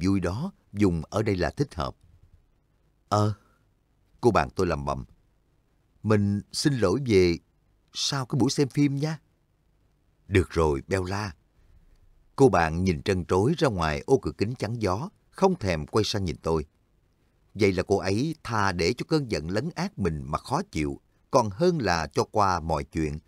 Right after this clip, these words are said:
để mà nhẹ nhõm. "Thứ hai gặp lại bồ nhé." "Ờ, tạm biệt." Thua, tôi đóng cửa lại.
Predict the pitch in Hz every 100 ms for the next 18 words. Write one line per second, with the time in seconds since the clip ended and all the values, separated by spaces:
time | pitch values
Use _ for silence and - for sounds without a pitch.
0 | _ 113 110 82 71 73 73 69 123 _
1 | _ _ _ _ _ _ _ _ _ _
2 | - 175 160 135 123 120 - 101 - 123
3 | 113 107 120 170 180 _ _ _ _ _
4 | _ _ _ - 80 80 76 _ _ _
5 | _ _ - 87 85 76 - _ _ _
6 | _ _ _ - _ _ _ - 90 92
7 | 95 - _ _ _ _ - 98 95 85
8 | - 107 151 92 85 65